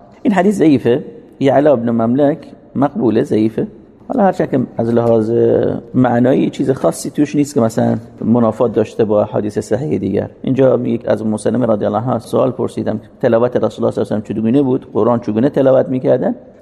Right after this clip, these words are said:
قرائتش چگونه بود؟ میگه که فإذا هي تنعت. تنعت یعنی وصف می‌کرد. این چنین که قرائت و تلاوت رسول علیه الصلاه و السلام مفسره بود، یعنی حرفاً حرفاً، یعنی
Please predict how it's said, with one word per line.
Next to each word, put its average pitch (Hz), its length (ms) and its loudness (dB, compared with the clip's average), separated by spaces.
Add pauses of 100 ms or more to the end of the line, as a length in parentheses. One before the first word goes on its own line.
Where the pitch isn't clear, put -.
قرائتش 110 480 0
چگونه 120 320 -4
بود؟ 151 180 -6 (240)
میگه 143 180 0
که 147 100 0
فإذا 127 360 2
هي 151 280 2
تنعت. 113 640 0 (280)
تنعت - 420 0
یعنی 170 140 -4
وصف 156 320 0
می‌کرد. 107 360 -2 (280)
این 113 120 -4
چنین 127 380 0
که 151 260 2 (280)
قرائت 120 440 2
و 117 40 2
تلاوت 117 380 0
رسول 120 280 -2
علیه 113 100 0
الصلاه 113 200 -6
و - 20 -2
السلام 139 240 -2
مفسره 127 680 -2
بود، 101 240 -6
یعنی 107 240 -4
حرفاً 120 400 -2
حرفاً، 117 400 -4
یعنی 113 440 -4